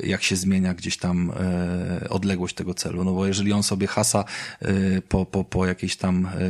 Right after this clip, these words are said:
e, bazie i trochę idzie do przodu, trochę do tyłu, to pięćdziesiąt metrów to tak naprawdę nie jest duża odległość, więc jeżeli,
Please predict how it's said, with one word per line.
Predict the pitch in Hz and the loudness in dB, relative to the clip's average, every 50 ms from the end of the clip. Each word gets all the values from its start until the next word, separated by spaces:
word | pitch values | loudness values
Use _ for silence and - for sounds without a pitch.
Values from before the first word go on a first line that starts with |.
| 90 90 90 | 0 0 0
e, | |
bazie | 87 90 98 98 90 95 95 90 | 0 0 0 0 0 0 0 0
i | - - 92 90 90 90 90 90 92 92 - - - - | 0 -2 -2 0 0 0 0 -2 -2 -4 -6 -8 -8 -6
trochę | - 101 98 - 101 98 | -4 -2 0 2 2 2
idzie | 95 92 95 | 2 0 0
do | 90 92 | -2 -2
przodu, | - - - 95 98 98 | -2 -2 -2 0 0 0
trochę | 95 - 95 - 98 | 0 -2 -4 -2 -2
do | 92 95 | -2 -2
tyłu, | - - 95 87 90 95 117 113 - - - - - - - | -2 -2 -2 -2 0 -2 -2 -4 -6 -10 -12 -12 -12 -6 -4
to | - 98 | -2 2
pięćdziesiąt | - 117 117 110 - 123 117 - | 4 4 6 6 4 2 2 2
metrów | 113 107 - 120 117 117 | 0 2 2 0 -2 -2
to | - 113 | -2 -4
tak | - 113 - | -4 -2 -2
naprawdę | 117 107 120 117 110 113 | 0 0 0 0 0 2
nie | 113 113 110 | 2 2 2
jest | 110 101 107 | 2 2 0
duża | 110 107 117 | 0 2 2
odległość, | 113 117 131 143 123 101 90 - - - - - | 2 2 4 4 4 4 2 -2 -6 -8 -8 -6
więc | - - - - - - - - | -4 -4 -4 -2 -4 -4 -4 -2
jeżeli, | - 95 92 104 104 104 104 101 | -2 -2 0 2 2 2 2 2